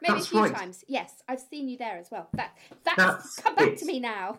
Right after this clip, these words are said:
Speaker 1: <laughs>
Speaker 2: There's the connection. See,
Speaker 1: Yeah.
Speaker 2: this connection is like this
Speaker 1: Yeah.
Speaker 2: family tree going
Speaker 1: Yeah.
Speaker 2: on right there.
Speaker 1: <laughs>
Speaker 2: Yeah, so I, I produced that, um, for Cactus T V for Channel four for a number of years.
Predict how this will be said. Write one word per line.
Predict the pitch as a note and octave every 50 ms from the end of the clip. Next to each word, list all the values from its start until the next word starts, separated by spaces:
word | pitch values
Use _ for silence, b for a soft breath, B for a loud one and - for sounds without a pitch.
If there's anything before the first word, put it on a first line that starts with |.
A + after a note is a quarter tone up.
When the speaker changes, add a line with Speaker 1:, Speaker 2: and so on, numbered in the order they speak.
| - -
Speaker 1:
<laughs> | - - - - - - -
Speaker 2:
There's | C#3 C#3+ D#3 D#3 D#3
the | - -
connection. | - - - E3+ F3 F3 F3 - E3+ -
See, | - - F#3+ F#3
Speaker 1:
Yeah. | F#3 F#3+
Speaker 2:
this | F#3+ F#3 - -
connection | - F#3 F#3 F3+ F3+ - - D#3+
is | C#3+
like | D#3 E3 D#3+
this | - D3+ D3 - -
Speaker 1:
Yeah. | - D#3+
Speaker 2:
family | D#3+ D#3+ D#3 D3+ C#3+
tree | - - - E3 D#3+ D3+ C3+ A#2 G#2 - - -
going | B2+ C3+ C3 B2 B2
Speaker 1:
Yeah. | A#2+
Speaker 2:
on | A#2+ A#2+ A#2+
right | B2 B2 B2 - -
there. | B2 A#2 G#2+ - - - -
Speaker 1:
<laughs> | - - -
Speaker 2:
Yeah, | G#3+ B3
so | - B3 A3 E3
I, | E3+ G3+ - E3+
I | F#3+
produced | G3+ A3+ F3+ D#3+ E3 D3+ C#3 -
that, | C#3+ B2 - - -
um, | A2+ A2+ A2 G#2+ A2 A2 -
for | - A2
Cactus | - C3+ B2+ - - C3 -
T | - - A2+ G#2
V | G#2 G#2+ G#2 G2+
for | - -
Channel | - - B2+ A#2 G#2+ G2+
four | - - A2 G#2+ G#2
for | - G2+
a | G2+
number | G2 F#2 F2 F2
of | -
years. | F2+ D#2 D#2+ -